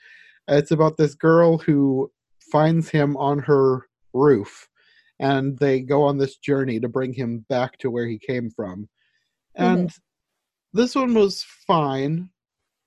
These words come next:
Speaker 1: I think I thought it was gonna be better than it was, but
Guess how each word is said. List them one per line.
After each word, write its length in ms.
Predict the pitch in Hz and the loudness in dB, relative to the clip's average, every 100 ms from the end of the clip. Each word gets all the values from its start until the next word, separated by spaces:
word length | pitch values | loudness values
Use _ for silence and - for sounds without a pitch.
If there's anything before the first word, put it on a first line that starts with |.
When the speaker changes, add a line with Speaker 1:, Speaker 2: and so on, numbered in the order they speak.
| _ - | _ -6
Speaker 1:
I 140 | 165 | -4
think 240 | 165 208 | -2 0
I 80 | 196 | 0
thought 220 | 165 165 165 | 0 0 0
it 60 | |
was 120 | 139 | -4
gonna 180 | - 156 | -4 -4
be 120 | 135 | -4
better 380 | 113 127 143 151 | -4 -2 0 -2
than 180 | 135 131 | -2 -6
it 80 | 107 | -6
was, 600 | 113 123 143 165 - - _ _ _ _ _ _ 131 120 | -4 -2 -2 -4 -10 -20 _ _ _ _ _ _ -20 -4
but 340 | 165 147 143 | 2 4 2